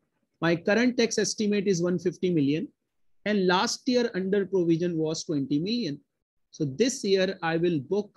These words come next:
an expense of one seventy million rather than one fifty million.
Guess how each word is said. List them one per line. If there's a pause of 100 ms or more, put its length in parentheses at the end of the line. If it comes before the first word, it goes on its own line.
(260)
an
expense (100)
of (920)
one
seventy
million
rather
than
one
fifty
million.